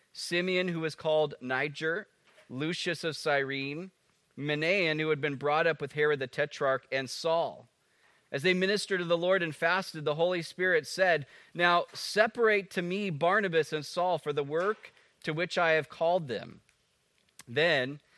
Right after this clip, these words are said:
having fasted and prayed and laid hands on them, they sent them away. So," verse four, "being sent out by the Holy Spirit, they went down to Seleucia, and from there they sailed to Cyprus.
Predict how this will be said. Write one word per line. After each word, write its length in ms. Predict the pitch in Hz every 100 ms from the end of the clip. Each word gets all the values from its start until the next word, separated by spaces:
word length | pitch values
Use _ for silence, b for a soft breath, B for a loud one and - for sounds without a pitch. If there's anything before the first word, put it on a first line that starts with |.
| b b b
having 280 | 151 160
fasted 600 | 139 160 160 180 - 175 156
and 120 | 147
prayed 380 | 165 156 170 156
and 140 | 143
laid 180 | 143 143
hands 400 | 147 165 175 151
on 140 | 139
them, 160 | 135 135
they 100 | 131
sent 460 | - 165 175 185
them 260 | 160 156 151 135
away. 640 | 131 135 147 131 90 107 _ _ _ _
So," 640 | - - 190 180 143 175 -
verse 300 | 127 143 139
four, 260 | - 135 147
"being 300 | 139 156 151
sent 320 | - 170 170
out 180 | 170 160
by 100 | 147
the 120 | 143
Holy 240 | 143 156 143
Spirit, 500 | - 143 151 156 -
they 240 | 143 143 B B B
went 240 | 147 165 147
down 300 | 151 170 180
to 140 | 165
Seleucia, 720 | - 156 160 190 - 147 170 - _ _ _ _ -
and 100 | 139
from 180 | 160 156
there 220 | 165 185
they 140 | 170
sailed 400 | 151 170 170 165
to 100 | -
Cyprus. 880 | 143 175 175 - 135 110 - - -